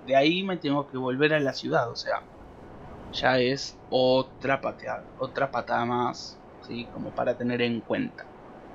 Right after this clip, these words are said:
Y hoy son diez las fotos que hay que sacar. Lo único que espero es que hoy los ovnis aparezcan a partir de las siete y media.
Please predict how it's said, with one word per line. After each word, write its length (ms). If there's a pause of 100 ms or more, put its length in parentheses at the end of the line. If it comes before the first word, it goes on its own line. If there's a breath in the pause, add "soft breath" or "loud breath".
(340)
Y 80
hoy 100
son 280
diez 340
las 160
fotos 260
que 80
hay 40
que 100
sacar. 300
Lo 100
único 300
que 80
espero 400
es 60 (120)
que 140
hoy 400 (760)
los 260
ovnis 360
aparezcan 800
a 120
partir 380
de 100
las 220
siete 220
y 80
media. 600